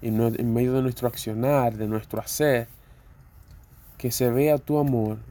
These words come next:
y tu misericordia extendida, mi Dios, hacia otras personas, para dar por gracia, así como tú diste por gracia, la salvación a cada uno de nosotros.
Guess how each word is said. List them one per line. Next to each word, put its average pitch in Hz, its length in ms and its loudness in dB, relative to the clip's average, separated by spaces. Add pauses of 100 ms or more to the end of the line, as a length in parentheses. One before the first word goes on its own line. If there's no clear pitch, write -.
y 113 100 -10
tu - 180 -6
misericordia 110 1000 -2 (380)
extendida, 113 880 -2
mi 110 180 -4
Dios, 110 400 -10 (380)
hacia 110 360 0
otras 110 240 -4
personas, 110 680 -8 (960)
para 107 200 0
dar 127 220 4
por 143 200 -2
gracia, 135 400 -4
así - 180 -8
como 113 260 -6
tú 110 180 -6
diste 120 480 -4 (520)
por 107 160 -6
gracia, 113 600 0 (280)
la 127 140 0
salvación 127 840 -2 (1300)
a 123 60 -12
cada 143 200 0
uno 151 140 -2
de 147 60 -2
nosotros. 147 460 -6